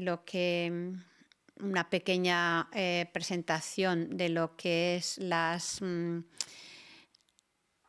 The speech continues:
tanto la biografía de Buda como cómo se extendió el budismo.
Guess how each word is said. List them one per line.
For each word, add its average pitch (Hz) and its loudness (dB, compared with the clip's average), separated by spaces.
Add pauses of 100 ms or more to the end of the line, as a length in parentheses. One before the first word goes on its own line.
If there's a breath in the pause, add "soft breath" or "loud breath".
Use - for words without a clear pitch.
(220)
tanto 175 2
la 165 4
biografía 170 0
de 175 4
Buda 190 0
como 175 2
cómo 180 0
se 190 -4
extendió 175 0
el 170 0
budismo. 202 0